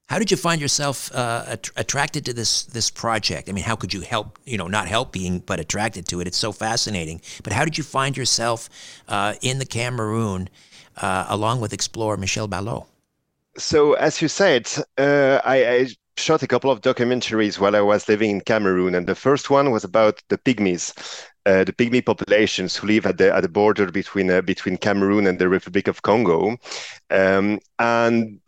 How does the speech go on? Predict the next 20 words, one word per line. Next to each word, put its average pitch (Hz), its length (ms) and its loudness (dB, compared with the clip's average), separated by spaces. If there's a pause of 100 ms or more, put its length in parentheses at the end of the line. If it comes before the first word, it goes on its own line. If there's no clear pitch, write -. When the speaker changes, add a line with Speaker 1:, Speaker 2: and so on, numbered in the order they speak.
(140)
Speaker 2:
I, 127 220 4
you 156 120 -8
know, 120 180 6
at 117 220 2
night, 110 500 2
uh, 95 640 4
at 85 80 -20
the 101 120 -6
fire 117 400 2
camp, 92 520 -2
they 98 100 2
would 101 180 0 (280)
talk 123 240 4
about 101 240 2
that 98 160 2 (280)
animal, 101 380 2
that 90 180 2
Mokele 101 460 2
Mbembe. 90 440 0 (360)
So, 98 720 4